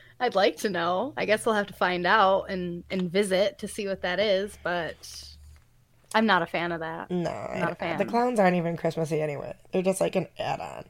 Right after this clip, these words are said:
Speaker 2: <laughs>
Speaker 1: Eh, that's just, like, the, the haunted house trope. People
Speaker 2: Yep.
Speaker 1: have this fear of clowns, so they're like, "Nah, we'll put 'em in there."
Speaker 2: Mm-hmm.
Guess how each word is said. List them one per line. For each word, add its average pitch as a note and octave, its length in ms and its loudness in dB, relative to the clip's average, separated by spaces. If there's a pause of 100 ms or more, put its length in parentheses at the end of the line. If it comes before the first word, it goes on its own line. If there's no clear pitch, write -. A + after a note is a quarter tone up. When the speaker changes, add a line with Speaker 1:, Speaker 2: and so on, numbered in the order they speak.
(160)
Speaker 2:
<laughs> - 80 -8 (600)
Speaker 1:
Eh, C#4+ 100 10
that's D4+ 280 8
just, D4+ 200 2
like, A#3+ 260 4
the, F#3+ 300 6
the G3+ 120 8
haunted F#3+ 280 6
house F#3 220 4
trope. - 500 -4
People F3+ 260 4
Speaker 2:
Yep. G#3+ 120 6
Speaker 1:
have G3+ 160 2
this F#3+ 180 -4
fear F#3 280 2
of F3 100 -4
clowns, B3+ 520 4
so G3+ 100 -4
they're F#3 180 0
like, E3+ 260 -2
"Nah, D4+ 360 4
we'll G3 200 2
put G3 280 4
'em F3 100 0
in F3+ 220 -2
there." F3 360 0
Speaker 2:
Mm-hmm. G#3 460 2